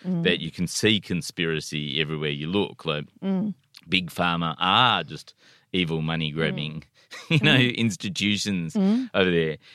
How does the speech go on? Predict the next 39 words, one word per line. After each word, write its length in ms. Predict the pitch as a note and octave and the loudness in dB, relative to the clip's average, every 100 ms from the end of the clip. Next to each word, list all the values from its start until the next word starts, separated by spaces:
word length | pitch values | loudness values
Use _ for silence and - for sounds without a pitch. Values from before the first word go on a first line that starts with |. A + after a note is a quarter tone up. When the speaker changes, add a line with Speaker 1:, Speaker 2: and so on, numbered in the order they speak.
| - | -4
Speaker 2:
And, 280 | G2 G#2 G#2 | 2 2 2
and 320 | A2 G#2 G#2 - | 2 4 2 2
that's 300 | G#2+ G#2+ - | 0 0 -2
infected 540 | G2+ F2+ G#2+ G2+ F2+ | -2 2 2 0 0
our 200 | F2 F#2+ | 2 2
politics 720 | F#2+ F#2+ F2 D#2+ D#2 - - | 0 0 -2 -4 -10 -12 -8
in 160 | E2 D#2+ | -6 -6
this 360 | D2+ D2 - - _ - | -6 -10 -16 -20 _ -4
very 280 | F3+ A#2 G#2 | 2 4 2
Speaker 1:
Mm. 20 | |
Speaker 2:
strange 720 | - - G#2+ G2+ G2 F2 D#2+ | -2 -2 0 2 2 -2 -2
way. 200 | G2+ G2+ | 0 2
I 40 | F#2+ | 2
mean, 260 | G2 F#2 - - - | 2 0 -6 -8 2
that, 200 | B2+ C#3 | 4 6
that 160 | D3 D#3 | 6 6
has 120 | D#3+ | 4
Speaker 1:
Although 100 | D#3 | 6
Speaker 2:
been 200 | C#3+ C#3+ | 4 4
the 60 | A#2+ | 2
comment 340 | B2 A#2+ G#2 | 0 0 0
on 120 | F#2 | -2
Facebook 460 | F2 G2 G#2 F2+ D#2 | 0 0 0 -6 -4
has 160 | E2+ D#2+ | -2 -2
been, 320 | F2 F2 F2 - - | -2 -2 -4 -8 0
"I 80 | G#2+ | 2
really 240 | D3 E3+ | 2 2
liked 280 | D3+ C3+ - | 2 0 0
your 80 | A2 | -4
show, 380 | - G#2 G#2 G2 - - _ - | 0 2 2 0 -6 -20 _ 0
uh, 100 | G#2+ | 2
except 260 | A2 F#3 F#3 | 4 0 2
for 60 | |
the 140 | E3+ D3+ | 2 4
anti-vaxxer 580 | C#3+ A#2+ B2+ - D#3 | 2 2 2 2 -4
stuff. 360 | D3 B2+ D#2+ - | -2 0 -2 -2
Why 320 | A#2+ C#3+ D#3 | 0 4 4
would 200 | D#3+ D3 | 2 -4
you, 100 | C#3 | -8